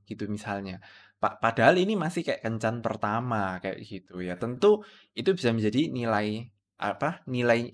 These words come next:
yang kalian bisa nilai gitu loh. Dia itu pakai sandal atau pakai sepatu atau pakai sandal jepit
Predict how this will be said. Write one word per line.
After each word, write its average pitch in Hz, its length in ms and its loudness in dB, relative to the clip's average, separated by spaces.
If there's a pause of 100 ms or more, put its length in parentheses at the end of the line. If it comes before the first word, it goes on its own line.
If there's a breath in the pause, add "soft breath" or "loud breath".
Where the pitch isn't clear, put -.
(240)
yang 117 160 -2
kalian 131 240 2
bisa 107 160 0
nilai 120 400 2
gitu 104 240 -6
loh. 87 200 -6 (360 soft breath)
Dia 110 160 2
itu 131 80 -2
pakai 107 280 -2
sandal 120 520 0
atau - 160 -8
pakai - 160 -16
sepatu 139 720 0
atau 107 200 0
pakai - 200 -12
sandal 92 320 -10
jepit 104 600 -2